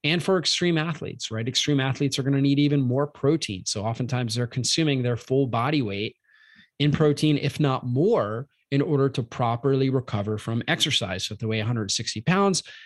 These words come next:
they are consuming a hundred sixty, maybe even up to two hundred grams of protein to really fully recover from whatever intense athletic performance that they're doing. But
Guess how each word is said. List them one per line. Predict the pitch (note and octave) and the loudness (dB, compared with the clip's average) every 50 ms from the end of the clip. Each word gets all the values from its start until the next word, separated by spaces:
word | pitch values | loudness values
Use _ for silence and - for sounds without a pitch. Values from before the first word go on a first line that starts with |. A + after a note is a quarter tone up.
| - - - _ _ - | -20 -20 -20 _ _ 0
they | C3+ C#3+ C#3+ | 2 2 4
are | D3 C#3 C3 - - _ - | 2 2 0 -4 -8 _ -8
consuming | - D3+ C#3+ - - G3+ F#3+ D3+ | -6 -4 -2 0 2 2 2 4
a | B2+ | 2
hundred | A2 A#2+ C3 C#3 - | 2 2 2 0 0
sixty, | B2+ - - C#3+ - - - - D3 C#3+ | -2 -2 -2 -2 -2 -2 0 2 2 2
maybe | C3+ C3 C3 C#3 D3 D3 | 4 2 2 2 2 2
even | C#3+ C3+ C#3 | 2 2 0
up | C3 A#2+ | -2 -4
to | - A#2+ | -8 -8
two | - - D3+ | -4 -2 0
hundred | C#3 A#2+ A2 F#2+ | 0 0 -2 -4
grams | A2+ A#2+ A#2+ A#2 G2+ G2+ | -4 -4 -4 -4 -6 -8
of | G2 - | -10 -6
protein | - F#3+ G3+ G#3 - - D#3+ C#3+ C3 B2+ B2 B2 B2 - - - _ _ - | -2 0 0 0 0 0 0 0 0 0 -2 -4 -6 -12 -20 -20 _ _ -10
to | - C3+ | -4 -2
really | B2+ C3 B2+ B2 | 0 2 2 0
fully | A#2+ - - C#3+ C3+ C3 B2+ | 0 -2 0 2 2 2 2
recover | A2 G#2 G#2 - - - - D#3 D#3 C3+ A#2+ A2 F#2+ F#2+ F#2+ - _ _ _ _ _ _ - | 0 -2 -4 -6 -6 -2 2 2 2 2 2 -2 -4 -4 -8 -12 _ _ _ _ _ _ -20
from | - - - - C3+ B2+ B2 A#2+ A#2 A#2 A2 | -20 -12 -4 -2 0 2 2 2 0 0 0
whatever | A2 - - B2+ B2 A#2+ A2+ A2 A2 A2 | -2 -2 -2 -2 -2 -2 0 0 -2 -2
intense | G#2 G2 - - - B2+ B2 A2+ G#2+ - - - - - - | -2 -4 -6 -6 -6 -4 -4 -4 -2 -2 0 0 -2 -2 -4
athletic | - G#2 - A2 G#2+ G#2 G#2+ - | -6 -6 -4 -6 -6 -6 -6 -8
performance | - G2+ - - A2 G#2+ G#2 G#2 F#2+ - | -10 -12 -8 -6 -6 -6 -6 -6 -6 -6
that | - F#2+ - | -8 -8 -8
they're | G2 G2 | -10 -10
doing. | F#2 F#2+ C3+ D3 C#3+ A#2 F#2+ F#2+ G2 G2 | -6 -2 0 0 0 0 -4 -6 -6 -2
But | C#3 C3+ B2+ - | -2 -2 -2 -2